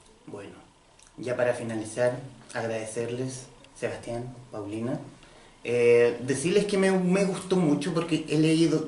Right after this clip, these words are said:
yo me declaro muy lector, lo puede testificar aquí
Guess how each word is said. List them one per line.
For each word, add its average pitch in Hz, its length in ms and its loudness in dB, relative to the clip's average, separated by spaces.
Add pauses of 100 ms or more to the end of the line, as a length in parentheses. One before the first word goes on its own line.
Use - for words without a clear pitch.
yo 135 340 2 (180)
me 131 280 6
declaro 131 680 2 (420)
muy 156 260 8
lector, 139 380 4
lo 139 180 0
puede 135 440 6
testificar 131 720 -2
aquí 127 460 -2